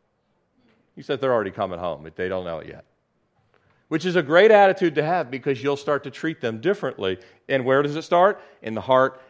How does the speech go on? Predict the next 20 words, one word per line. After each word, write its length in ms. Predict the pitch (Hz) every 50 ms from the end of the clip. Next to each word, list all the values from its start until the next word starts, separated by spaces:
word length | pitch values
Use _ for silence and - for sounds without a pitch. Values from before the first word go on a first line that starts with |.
| _ -
and 160 | 117 117 110
the 60 | 107
mind. 320 | 110 123 120 113 101 98 117
If 120 | 117 -
it 120 | 135 123
doesn't 300 | 120 147 180 196 226 214
start 300 | - - 214 190 170 147
there, 200 | 165 180 170 143
it 180 | - 135 135 127
won't 280 | 127 131 135 147 156 -
start 480 | - - 160 147 139 135 135 - - _ _ _ _ _ -
anywhere 420 | - 127 120 123 113 117 113 113 110
else. 540 | 98 82 76 - - - - - - - _ _ _ _
It 60 | -
has 280 | 107 110 110 104 - -
to 60 | 117
start 440 | - - - 110 101 98 101 - 110
in 160 | 110 98 92
saying, 280 | - - 110 98 95 98
"Lord, 260 | 107 110 113 107